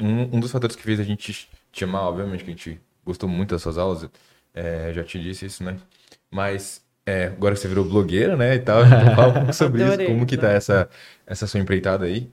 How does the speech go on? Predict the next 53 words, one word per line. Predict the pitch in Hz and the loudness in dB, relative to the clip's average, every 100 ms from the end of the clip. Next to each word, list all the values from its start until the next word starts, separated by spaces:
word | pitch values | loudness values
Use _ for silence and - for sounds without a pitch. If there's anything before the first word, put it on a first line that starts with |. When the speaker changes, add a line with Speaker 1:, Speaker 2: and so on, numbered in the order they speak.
| _ | _
Speaker 1:
Porque | - 107 | -6 -4
eu | |
vi | 101 | -2
que | 110 | -4
você | 113 | -6
também | 117 113 | -4 -4
tá | 113 110 | -2 -2
desenvolvendo | 104 104 101 98 | -2 -2 -4 -6
curso, | 95 127 123 | -4 -6 -4
como | 95 | -8
você | 92 | -8
falou, | 98 95 107 | -8 -4 -2
e | 110 | -2
aí | 110 107 | -4 -6
Speaker 2:
É. | 294 170 | -10 -10
Speaker 1:
fala | - 113 | -6 -6
aí | |
pra, | 107 - _ | -6 -12 _
pra | 98 | -8
galera | 90 90 90 | -4 -4 -6
saber | - 85 | -12 -12
como | 85 | -12
que | - 90 | -10 -12
é. | - | -10
Speaker 2:
Então, | 202 220 226 185 170 - | -12 -8 -2 -2 -2 -6
o | 185 190 | -6 -4
meu | 202 214 | -4 -6
curso | 214 226 226 240 | -6 -8 -6 -8
era | 226 | -8
o | |
seguinte, | - 220 196 170 - | -10 -10 -10 -10 -4
antes | 185 208 208 - | -2 -2 -6 -6
da | 208 | -6
pandemia | 202 202 196 190 180 185 214 | -4 -4 -2 -4 -4 -4 -4
eu | 214 196 | -4 -2
dava | 185 175 185 185 185 | 0 2 0 -2 -2
ele | 180 175 196 | -2 -2 -4
na, | 190 180 165 160 151 160 _ _ _ _ | -4 -6 -6 -8 -10 -14 _ _ _ _
na | - | -14
residência, | 165 175 233 208 214 220 190 | -12 -10 -6 -2 -2 -4 -6
né, | 175 | -6
em | 190 | -8
Taubaté, | 185 160 196 196 202 | -8 -6 -6 -6 -6
pros | 214 190 | -6 -10
residentes | 185 180 185 180 196 | -10 -10 -8 -8 -8
de | |
dermatologia. | 196 202 202 226 254 - 185 160 | -10 -8 -10 -10 -10 -8 -8 -8
Então, | 190 | -8
era | 208 | -8
um | 247 | -6
público | 254 262 269 349 381 _ - | -8 -8 -6 -6 -6 _ -14
nosso, | 220 233 214 196 170 | -4 0 0 -2 -10
fechado. | - 185 175 160 - | -14 -10 -8 -8 -12